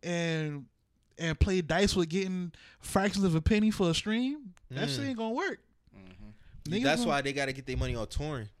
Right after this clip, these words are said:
Speaker 1: That's what I'm saying. But you gotta think a lot of independent artists, yeah, they get shows, but it's still not gonna equal out.
Speaker 2: Mm-hmm.
Speaker 1: You know what I'm saying? So
Speaker 2: There's certain artists who ain't gonna have to worry about streams 'cause they gonna get their streams
Speaker 1: Yeah.
Speaker 2: regardless.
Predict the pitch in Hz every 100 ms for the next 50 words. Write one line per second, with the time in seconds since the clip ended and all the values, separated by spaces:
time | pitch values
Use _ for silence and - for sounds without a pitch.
0 | - 160 190 196 262 269 214 180 - -
1 | - 220 226 226 262 170 180 240 262 233
2 | 240 233 240 226 - 254 262 190 214 247
3 | 247 208 185 - 233 302 285 214 190 175
4 | 175 - 294 277 214 202 170 220 202 196
5 | 330 339 _ _ _ _ - 120 127 135
6 | 156 - 202 226 233 240 240 233 208 185
7 | 247 233 170 143 135 - 139 135 131 110
8 | 113 120 104 101 - 101 98 - 101 120
9 | 123 101 85 101 - 87 190 214 196 160
10 | 143 -